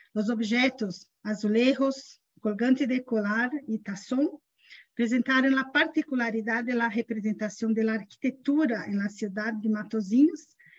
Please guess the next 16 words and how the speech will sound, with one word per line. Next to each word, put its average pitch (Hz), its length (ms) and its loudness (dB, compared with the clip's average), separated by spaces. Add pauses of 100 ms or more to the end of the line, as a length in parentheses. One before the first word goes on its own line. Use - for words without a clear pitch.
(140)
en 240 120 2
diferentes 262 680 2
funciones 208 760 0
y, - 20 -6
por 214 180 -4
lo 220 120 0
tanto, 262 340 0
el 277 100 -2
proceso 269 560 0
de 226 140 0
fabricación, 220 960 -2
selección 226 640 0
de 269 100 4
materiales 208 840 0
y 208 120 0
equipos, 240 680 -2